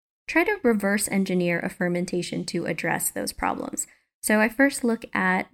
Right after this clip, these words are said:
the, uh, the resources that are in a particular place. So I look at, you know, how much access to water do they have?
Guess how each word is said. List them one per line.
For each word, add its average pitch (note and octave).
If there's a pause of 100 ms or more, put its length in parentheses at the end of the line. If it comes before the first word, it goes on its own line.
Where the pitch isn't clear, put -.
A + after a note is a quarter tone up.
the, F3+ (540)
uh, F3+
the G#3
resources A#3
that G3
are F#3+
in G3
a F#3
particular F#3+
place. G3
So F#3
I F#3+
look F#3+
at, F#3 (240)
you F#3+
know, -
how G#3
much G3
access F#3
to -
water F3+
do F#3
they F#3+
have? -